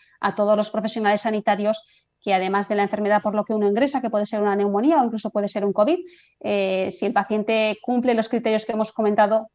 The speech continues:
de, de desnutrición, debe venir en la historia clínica y si cumple los criterios de sarcopenia, también debe venir. ¿Vale? Y esto es con lo que nosotros implicamos a los pacientes, les damos este tarjetón, eh, lo que les indicamos para hacer durante la hospitalización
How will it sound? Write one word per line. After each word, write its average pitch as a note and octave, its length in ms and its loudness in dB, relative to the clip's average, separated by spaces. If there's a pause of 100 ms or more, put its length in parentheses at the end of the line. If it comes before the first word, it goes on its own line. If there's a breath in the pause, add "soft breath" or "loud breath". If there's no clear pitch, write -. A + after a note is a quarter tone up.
(260)
de, G3+ 360 -2
de G3+ 180 -2
desnutrición, G#3+ 640 -2
debe A3 260 0
venir G#3+ 220 0
en G#3 80 2
la G3+ 60 2
historia A#3 320 0
clínica G#3+ 320 0
y A3+ 60 0
si - 180 -10 (180)
cumple A3 240 2
los A3 140 0
criterios G#3+ 240 -2
de G#3 60 -4
sarcopenia, G3 580 0 (340 soft breath)
también F#3 320 -2
debe E3+ 160 -2
venir. E3+ 380 -6 (460)
¿Vale? F#3 300 -2
Y A3 140 0
esto G#3 180 -2
es A#3+ 80 -2
con G#3+ 160 2
lo G3+ 100 2
que G#3+ 100 -2
nosotros G#3 340 -2
implicamos A#3 560 2
a A3 40 2
los G3+ 120 -2
pacientes, F#3+ 440 -2
les F#3 120 -4
damos G3 260 -2
este G3 420 -2
tarjetón, G#3+ 480 2 (460 loud breath)
eh, F#3+ 480 -2
lo G3 420 -2
que F3+ 520 0
les F#3 160 0
indicamos G#3+ 480 4
para A3 160 8
hacer A3+ 240 4
durante A#3+ 340 6
la C#4+ 60 8
hospitalización C#4 840 4